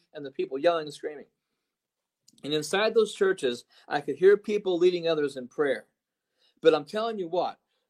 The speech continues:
no one was praying very much out loud. There was no power. There was no authority in their prayers. It was just simple things like, "Oh, God, you gotta help us. Oh, God, can you save us? Oh, God, look out there." People were looking out the windows, and they were,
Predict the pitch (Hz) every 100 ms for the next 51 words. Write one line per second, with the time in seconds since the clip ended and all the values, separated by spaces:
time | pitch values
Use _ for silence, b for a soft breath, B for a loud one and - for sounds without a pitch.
0 | - 151 160 180 240 277 247 226 - 233
1 | 226 180 202 214 202 196 - 175 175 143
2 | 139 135 139 131 135 151 131 - 135 196
3 | 226 190 151 147 139 127 - 208 233 226
4 | 233 226 _ _ 196 196 175 165 156 170
5 | 151 151 156 160 175 247 294 294 269 -
6 | 240 226 - 196 185 _ _ _ - 180
7 | 170 180 185 160 160 175 175 147 135 131
8 | - 175 165 170 175 170 175 175 - 139
9 | 131 123 180 190 185 175 196 180 180 165
10 | 147 170 214 202 208 214 208 202 196 180
11 | 214 185 156 156 151 156 151 147